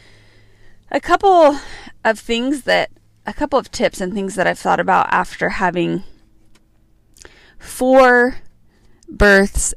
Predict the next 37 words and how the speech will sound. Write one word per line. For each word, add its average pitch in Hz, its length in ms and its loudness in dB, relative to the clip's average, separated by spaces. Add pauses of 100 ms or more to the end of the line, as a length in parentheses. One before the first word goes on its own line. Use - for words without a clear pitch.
and 196 220 0
all 196 260 4
of 214 80 2
them 196 360 2
being 190 360 -4
a 185 60 -8
little 180 200 0
bit - 160 -6
different 165 460 -4
is, - 260 -6
I - 140 -8
think - 220 -6
if 220 120 -8
you're 185 100 -6
going 185 320 0
into 175 640 -2 (800)
your 214 160 2
birth 202 280 0
with 208 160 -2
any 196 260 0
strong 214 960 2 (100)
expectation 196 760 0
of 190 180 -6
it 180 140 -8
being 185 340 -4
one 208 200 -2
way 202 140 -2
or 190 100 0
another, 180 440 -2 (800)
that 190 260 2
would 196 140 -4
be 208 140 0
a 190 40 0
good 233 280 -2
starting 208 420 -2
point 220 340 -8
for 185 640 -8